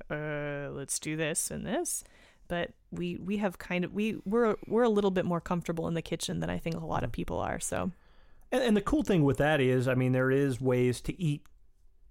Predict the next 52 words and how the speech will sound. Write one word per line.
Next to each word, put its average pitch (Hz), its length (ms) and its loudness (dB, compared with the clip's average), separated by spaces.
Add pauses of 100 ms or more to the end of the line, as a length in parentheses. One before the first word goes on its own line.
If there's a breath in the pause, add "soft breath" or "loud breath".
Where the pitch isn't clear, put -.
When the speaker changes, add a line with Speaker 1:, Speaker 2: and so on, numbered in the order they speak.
(280)
Speaker 2:
uh, - 100 -12 (220)
to 160 120 -4
have 170 120 2
a 143 60 0
tasty 156 460 2
meal 123 460 4
Speaker 1:
Mm-hmm. 214 360 4
Speaker 2:
that's, 135 320 0 (100)
that's 127 200 -2
healthy. 160 520 0
Speaker 1:
Mm-hmm. 196 340 4
Speaker 2:
I 151 100 2
just 156 200 2
think 156 300 2 (160)
that, 143 280 0 (240)
uh, 247 160 -12
you 151 120 0
know, 117 100 0
I 117 100 2
never 131 220 4
really 117 300 2
learned 120 560 4
that, 120 240 2
even 135 180 2
though 135 120 2
I, 127 280 0
I - 40 2
know 127 420 4
I'm 139 320 -2
a 170 80 -6
better 135 260 -2
cook - 300 -4
now 131 540 -2
Speaker 1:
Oh, 202 80 -4
yeah. 180 240 -6 (280)
Speaker 2:
than 127 140 2
I 113 80 0
have 139 340 0
been, 120 260 4
but 135 140 4
I, 156 80 4
we 165 160 4
didn't, 151 320 4
we 151 120 4
didn't 131 220 4
learn 135 240 4
that. 101 280 -4
And 143 100 2
my 160 100 6
mom, 180 340 4
she 165 160 0
does, 143 220 4